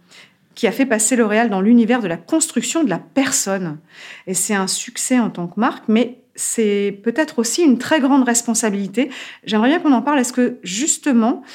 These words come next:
euh, c'est ce qu'incarne votre raison d'être, créer la beauté qui fait avancer le monde ? Comment ça s'articule avec, euh, ce, ce slogan, finalement ?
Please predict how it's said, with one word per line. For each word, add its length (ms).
euh, 1000
c'est 160
ce 120
qu'incarne 480
votre 280
raison 360
d'être, 320
créer 260
la 160
beauté 540
qui 120
fait 220
avancer 420
le 60
monde ? 260
Comment 140
ça 140
s'articule 720
avec, 340
euh, 80
ce, 280
ce 160
slogan, 400
finalement ? 460